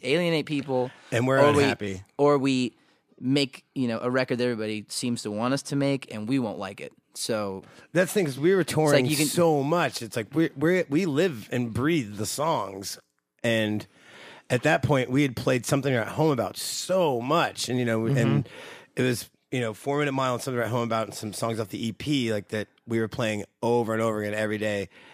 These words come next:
Speaker 2: And it's like, "Let's move in. Let's play something a, like, a little more interesting for all of us to play."
Speaker 1: Well, and
Speaker 2: Like,
Speaker 1: it's like, can't, you know, like,
Speaker 2: no
Speaker 1: you're
Speaker 2: more
Speaker 1: supposed
Speaker 2: Moog.
Speaker 1: to be in a, in a, like, a career s-, r-, spectrum of a band. It's like you, you have period. You know, you go through, like,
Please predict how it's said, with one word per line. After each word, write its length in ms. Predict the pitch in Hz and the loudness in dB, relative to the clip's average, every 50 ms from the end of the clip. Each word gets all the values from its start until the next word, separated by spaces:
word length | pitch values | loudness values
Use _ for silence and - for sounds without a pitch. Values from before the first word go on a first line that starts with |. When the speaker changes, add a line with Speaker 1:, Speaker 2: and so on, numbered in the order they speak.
| - _ - | -16 _ -4
Speaker 2:
And 180 | 110 110 110 | -2 -2 -2
it's 160 | 107 107 - | -2 -4 -4
like, 140 | 110 101 - - - | -6 -6 -6 -6 -4
"Let's 240 | 139 156 - - 196 | -4 -4 -4 -2 -4
move 200 | 208 208 175 185 | -2 -2 0 0
in. 120 | 190 170 | 0 0
Let's 120 | 139 127 | -2 -4
play 140 | - - 185 | -6 -8 -8
something 340 | 175 - - 170 147 151 139 | -8 -6 -8 -6 -4 -4 -4
a, 60 | 123 | -2
like, 340 | 113 117 110 - 120 117 - | -4 -4 -4 -4 -6 -4 -4
a 40 | 107 | -4
little 260 | 113 123 143 151 156 | -4 -2 0 0 0
more 160 | 151 147 117 - | 2 0 0 0
interesting 440 | - 147 143 - 117 - - 117 107 | 0 -2 -2 -2 -6 -4 -4 -4 -4
for 140 | - - - | -2 -2 0
all 160 | 117 123 113 | 0 2 0
of 100 | 110 110 | 2 0
us 140 | 131 131 - | 0 0 -2
to 80 | - - | -4 -10
play." 200 | - - - 254 | -8 -4 -2 0
Speaker 1:
Well, 80 | 311 - | 0 2
and 60 | 294 | 0
Speaker 2:
Like, 40 | 277 | 0
Speaker 1:
it's 60 | - 277 | 2 2
like, 140 | 254 220 | 0 0
can't, 300 | - - - 262 240 - - - | 0 0 0 0 0 -2 -6 -8
you 100 | - 208 233 | -4 -2 2
know, 60 | 226 | 4
like, 60 | - 151 | 6 6
Speaker 2:
no 100 | 170 185 | 8 8
Speaker 1:
you're 80 | 185 185 | 8 8
Speaker 2:
more 120 | 185 180 | 6 6
Speaker 1:
supposed 140 | 175 175 170 180 | 6 6 6 8
Speaker 2:
Moog. 400 | 185 185 185 170 156 139 120 107 | 8 8 8 8 6 4 2 0
Speaker 1:
to 80 | 107 - | -2 -4
be 40 | - - - | -4 -4 -2
in 100 | 185 190 | 0 2
a, 160 | 190 185 170 - - | 4 2 2 0 -2
in 120 | 175 175 | -2 -2
a, 80 | 165 160 - - | -4 -4 -2 -4
like, 140 | 165 - | -4 -2
a 80 | 170 143 | -2 -6
career 880 | _ - - - - 175 175 180 190 214 208 185 170 160 151 143 143 - _ _ _ - - - _ _ _ - | _ -10 -12 -8 -6 -4 -2 -2 -2 0 0 0 2 2 2 0 0 -4 _ _ _ -20 -20 -20 _ _ _ -18
s-, 240 | - - - - - 160 147 147 | -12 -10 -10 -10 -10 -10 -10 -10
r-, 100 | 156 - | -10 -8
spectrum 640 | - - - - _ - 170 185 - - - 170 147 131 | -6 -8 -8 -8 _ -6 -6 -6 -6 -6 -6 -4 -4 -4
of 100 | 120 113 | -4 -6
a 60 | 107 | -8
band. 420 | 101 - 143 185 226 208 147 117 | -6 -6 -4 -2 -2 -2 -2 -2
It's 140 | 113 - - | -4 -4 -4
like 160 | 127 - - | -4 -4 -6
you, 160 | 143 147 139 - | -10 -12 -12 -12
you 140 | - 139 135 | -12 -10 -10
have 420 | 127 139 180 196 190 147 131 - - _ _ _ _ - | -8 -6 -4 -4 -4 -4 -6 -12 -20 _ _ _ _ -12
period. 440 | - 170 170 202 226 165 117 98 - | -6 -4 -2 -2 -2 -2 -4 -6 -6
You 80 | 135 131 | -4 -4
know, 60 | 131 | -2
you 200 | 143 147 160 156 | -2 -2 -2 -2
go 240 | 139 165 165 180 170 | 0 2 2 2 0
through, 400 | - - 151 151 156 160 156 143 | -2 -6 -6 -4 -4 -2 -2 -2
like, 340 | 127 123 117 110 - - | -2 -2 -2 -4 -6 -10